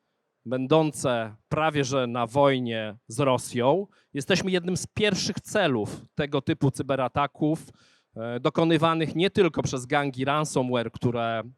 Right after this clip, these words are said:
chcą zarobić na państwa danych pieniądze, ale również na froncie, na pierwszej linii ataków po prostu państwowych hakerów prowadzących z Petersburga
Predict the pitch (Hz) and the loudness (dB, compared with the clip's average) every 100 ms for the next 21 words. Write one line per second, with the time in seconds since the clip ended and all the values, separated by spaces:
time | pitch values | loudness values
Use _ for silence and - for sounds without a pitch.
0 | _ - - 143 131 135 139 131 113 - | _ -12 0 2 2 2 2 0 -8 -10
1 | - _ _ _ _ 120 123 156 156 - | -14 _ _ _ _ -4 2 2 2 0
2 | 131 139 135 120 - - - - 143 147 | 0 2 0 0 -4 -10 -12 -4 2 4
3 | 135 120 117 127 202 247 _ _ _ _ | 4 2 -2 -2 -4 -6 _ _ _ _
4 | - 156 160 165 165 170 170 180 156 165 | -2 0 2 4 4 2 0 2 6 6
5 | 151 160 165 160 - - - _ _ _ | 4 -2 0 0 -2 -6 -8 _ _ _
6 | _ _ _ _ - 123 143 139 139 135 | _ _ _ _ -8 -2 0 2 2 0
7 | 143 - _ _ - 156 175 190 185 131 | -4 -16 _ _ -2 4 4 4 2 -2
8 | 110 104 120 127 170 185 180 175 147 156 | -2 -2 -4 0 2 2 2 0 0 0
9 | 156 151 139 127 - _ 135 - 147 135 | 2 2 0 -4 -12 _ -4 2 2 4
10 | - 147 143 - - 143 - 143 - 143 | 8 8 6 -2 -8 -6 0 0 2 2
11 | 131 127 147 139 - 151 139 131 - 123 | 2 2 0 -2 0 2 2 0 -2 -4
12 | - 131 127 127 - _ _ _ 131 131 | 0 2 2 0 -4 _ _ _ -2 0
13 | 135 143 139 - 127 120 - - 139 - | 2 2 0 0 -2 -2 -6 -4 -2 0
14 | 135 127 143 151 135 127 123 | -2 0 2 2 2 0 0